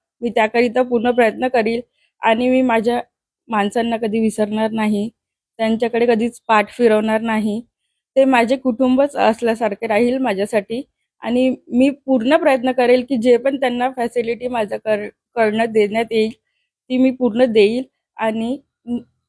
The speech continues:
त्याचबरोबर मी, म्हणजे, जसे त्यांचे प्रॉब्लेम्स आहे रस्त्याचे, डेव्हलपमेंट, त्याकडे पण माझं पूर्ण लक्ष राहील. आणि मी, म्हणजे, पू-, पूर्ण ताकदीने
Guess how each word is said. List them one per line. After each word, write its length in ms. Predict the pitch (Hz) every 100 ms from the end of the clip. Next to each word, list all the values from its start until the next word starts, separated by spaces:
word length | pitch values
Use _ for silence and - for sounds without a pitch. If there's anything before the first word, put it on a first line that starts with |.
| _
त्याचबरोबर 840 | 240 254 240 240 226 233 226 247 247
मी, 260 | 247 262 277 -
म्हणजे, 400 | 226 214 233 269 - _ _ _ _ _ 226
जसे 360 | 233 240 240 - -
त्यांचे 240 | 226 247
प्रॉब्लेम्स 520 | 247 226 196 220 226
आहे 220 | 233 220 220
रस्त्याचे, 760 | 220 - 226 208 - 220 208 - _ _ _ _ _ _ _ _ -
डेव्हलपमेंट, 840 | 220 220 233 240 233 220 208 240 - _ _ _ _ 226
त्याकडे 340 | 220 247 240
पण 160 | 247 285
माझं 380 | 277 226 247 226 247
पूर्ण 280 | 247 226 254
लक्ष 300 | 262 220 -
राहील. 420 | 254 247 247 247
आणि 280 | - 233 247
मी, 240 | 262 277 302 302 _ _ _ _ _ _ _ _ _ _ 240
म्हणजे, 200 | 240 269
पू-, 220 | - 254 - _ _
पूर्ण 220 | 269 262
ताकदीने 720 | 302 262 220 _ 285 294 285